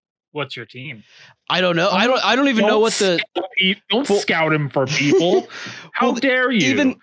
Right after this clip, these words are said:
Speaker 2: even
Speaker 1: I'm
Speaker 2: then, though, it's,
Speaker 1: confused.
Speaker 2: it's the, well, the team, especially, at least, especially in Pokemon Go, there's a lot of, a lot of the strategy, strategy is in the meta. So it's like,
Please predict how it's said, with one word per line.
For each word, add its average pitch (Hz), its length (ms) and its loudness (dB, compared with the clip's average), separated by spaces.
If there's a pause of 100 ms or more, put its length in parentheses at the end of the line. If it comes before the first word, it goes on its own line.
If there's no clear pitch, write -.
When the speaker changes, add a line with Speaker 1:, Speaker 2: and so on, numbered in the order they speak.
(120)
Speaker 2:
even 240 220 0
Speaker 1:
I'm 180 60 0
Speaker 2:
then, 208 140 0
though, 180 220 0
it's, 196 180 -4
Speaker 1:
confused. 117 320 -14 (100)
Speaker 2:
it's 208 360 0
the, 185 320 -2
well, 196 280 0 (360)
the 190 240 0
team, 247 640 0
especially, 220 460 -2
at 208 100 -4
least, 269 260 -4 (320)
especially 190 400 -2
in 170 80 0
Pokemon 180 480 0
Go, 190 240 2
there's 160 220 -2
a 165 60 0
lot 160 360 -2
of, 160 300 0 (440)
a 190 60 0
lot 220 180 0
of 240 60 0
the 202 80 -2
strategy, 180 680 -2
strategy 175 640 -2
is 180 120 -2
in 170 120 0
the 147 60 0
meta. 160 480 0
So 175 280 0
it's - 320 -4
like, 156 240 -4